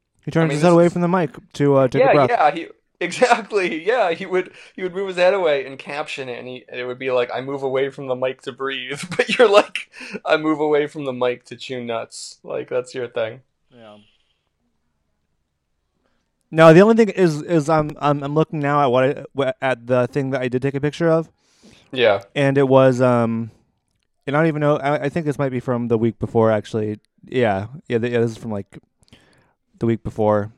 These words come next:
Speaker 1: But I, I took a picture of, uh, uh, Leto telling Sabiha that she makes good coffee.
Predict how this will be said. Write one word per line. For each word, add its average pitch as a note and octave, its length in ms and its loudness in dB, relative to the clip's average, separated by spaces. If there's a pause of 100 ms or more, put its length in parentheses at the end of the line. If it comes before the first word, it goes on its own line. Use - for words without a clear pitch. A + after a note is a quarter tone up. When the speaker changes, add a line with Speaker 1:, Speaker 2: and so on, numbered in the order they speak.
(420)
Speaker 1:
But G#2+ 240 0
I, A2+ 180 -2
I B2 80 -6
took B2+ 160 -4
a A#2+ 60 -6
picture A#2+ 300 -4
of, G#2+ 160 -2
uh, G#2 300 0 (840)
uh, A2+ 200 4
Leto A2+ 320 0
telling A2 420 0
Sabiha G#2+ 840 -2
that A2+ 140 -2
she A#2+ 100 -8
makes A2+ 220 -4
good A2 160 -10
coffee. G2+ 380 -8